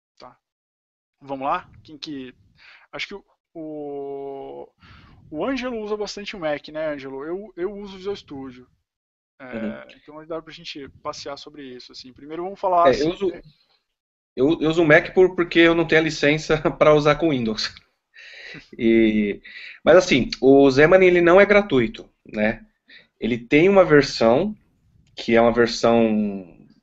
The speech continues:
Speaker 2: de introdução, digamos assim, que tem várias limitações. E essas limitações eu acho que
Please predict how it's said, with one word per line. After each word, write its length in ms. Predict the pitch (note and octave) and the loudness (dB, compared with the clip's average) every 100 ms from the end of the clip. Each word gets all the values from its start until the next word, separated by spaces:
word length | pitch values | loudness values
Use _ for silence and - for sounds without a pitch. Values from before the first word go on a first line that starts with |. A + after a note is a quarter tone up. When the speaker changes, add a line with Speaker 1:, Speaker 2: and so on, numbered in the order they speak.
| _ _ | _ _
Speaker 2:
de 160 | - A2 | -10 -6
introdução, 720 | A2+ A#2+ B2 A2+ - B2+ C#3+ | -4 0 0 -2 -2 4 4
digamos 340 | B2+ A2+ A#2 A#2 | 4 2 2 2
assim, 360 | A#2 - C#3+ | 2 0 -2
que 100 | D3+ | 0
tem 140 | - E3 | 0 2
várias 260 | D#3+ E3+ | 4 4
limitações. 880 | E3+ E3+ E3+ F3 - A#2+ G#2+ G#2+ - _ - - - - _ _ _ - | 2 -2 0 -2 0 0 0 -4 -14 _ -20 -20 -20 -20 _ _ _ -6
E 360 | A#2+ C3+ C#3+ | 2 6 6
essas 200 | C#3+ E3 | 6 4
limitações 640 | D#3+ F3+ F#3 F#3 - F3+ G#3+ | 2 2 4 2 4 4 6
eu 80 | G#3+ | 4
acho 140 | G#3+ | 2
que 300 | B3 A#3 - | -4 -4 -8